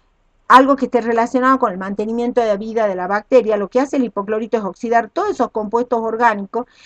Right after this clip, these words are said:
y convertirlo en sustancias que son menos nocivas,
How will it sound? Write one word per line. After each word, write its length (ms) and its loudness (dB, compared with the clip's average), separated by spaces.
y 160 -2
convertirlo 920 0
en 140 -4
sustancias 680 -2
que 160 -8
son 340 -2
menos 340 -4
nocivas, 800 -4